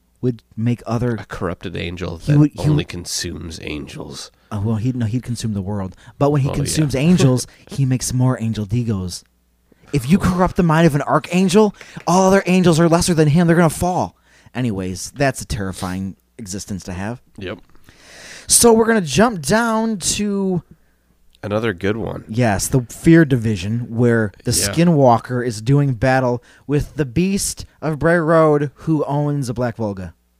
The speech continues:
Speaker 1: He owns
Speaker 2: Yeah.
Speaker 1: a car. This,
Speaker 2: Yeah.
Speaker 1: this, I mean, the Skinwalker can drive cars too, though, so they're even on that front.
Speaker 2: Yeah.
Speaker 1: So yeah, Skinwalker versus the Beast of Bray Road.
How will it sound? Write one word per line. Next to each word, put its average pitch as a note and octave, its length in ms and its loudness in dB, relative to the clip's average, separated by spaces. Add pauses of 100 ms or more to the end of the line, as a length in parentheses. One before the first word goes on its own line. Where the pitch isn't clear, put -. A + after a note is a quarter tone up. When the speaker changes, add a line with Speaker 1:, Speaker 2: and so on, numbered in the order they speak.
(680)
Speaker 1:
He C#3+ 160 0
owns C#3 140 0
Speaker 2:
Yeah. - 20 -6
Speaker 1:
a - 20 -8
car. G2+ 340 -12 (120)
This, F#2+ 140 -16
Speaker 2:
Yeah. F#2 80 -14
Speaker 1:
this, - 200 -16 (100)
I F#2+ 40 -14
mean, G#2 160 -6
the A2 40 -8
Skinwalker C3+ 400 -2
can A2 80 -4
drive F#2+ 200 -6
cars A2+ 240 -10
too, G2 140 -10
though, F2+ 100 -10
so F#2+ 100 -12
they're F#2+ 140 -8
even F2+ 180 -8
on E2+ 80 -6
that F#2+ 160 -10
front. F2+ 240 -14 (140)
Speaker 2:
Yeah. F2 220 -16 (840)
Speaker 1:
So - 160 -2
yeah, C3+ 80 2
Skinwalker D3 600 0
versus B2 340 -2
the B2 80 -2
Beast A#2 300 -4
of G#2+ 120 -12
Bray G#2+ 140 -2
Road. G2+ 300 -4